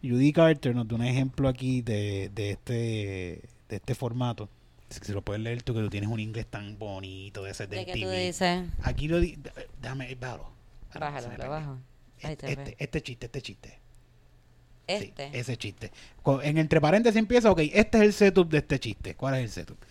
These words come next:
Speaker 1: Quiero,
Speaker 2: Es
Speaker 1: ¿de quién es ese chiste? ¿De quién es ese chiste?
Speaker 2: Julia Sweeney. El setup.
Speaker 1: El setup, ajá.
Speaker 2: Ok. "My doctor told me that I had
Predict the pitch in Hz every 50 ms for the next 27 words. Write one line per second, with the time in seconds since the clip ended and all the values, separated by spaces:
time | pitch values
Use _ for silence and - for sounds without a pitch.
0 | - - - - - 147 151 147 135 131 - - - - - - - - - -
1 | - 139 143 147 139 180 202 220 220 190 214 - 220 208 208 180 151 143 156 175
2 | 170 170 160 160 175 - 170 175 170 185 190 196 202 202 208 208 202 202 208 208
3 | 208 208 202 - - - - 185 180 170 160 156 156 151 147 156 165 156 - -
4 | - - - - - - - - - - - - - - - - - - - -
5 | - - 165 156 - - 220 196 170 143 131 - - - - - - - - -
6 | 151 143 - - 180 165 147 123 113 - 135 139 127 117 127 143 139 147 151 -
7 | - - - - - - - - 196 190 190 185 170 190 196 196 196 - - 247
8 | 240 247 - - 240 226 214 196 - 160 170 170 170 165 170 170 165 165 165 170
9 | 165 185 190